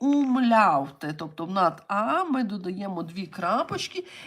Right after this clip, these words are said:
і ці дві крапочки в німецькій мові саме в цьому слові і в слові, е,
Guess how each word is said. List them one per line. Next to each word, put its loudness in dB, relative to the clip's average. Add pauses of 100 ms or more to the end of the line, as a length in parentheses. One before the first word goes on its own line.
(140)
і -4
ці 0
дві -4
крапочки 0
в 2
німецькій 0
мові 2
саме -2
в -14
цьому -2
слові -6 (400)
і -6
в -12
слові, -2 (320)
е, -4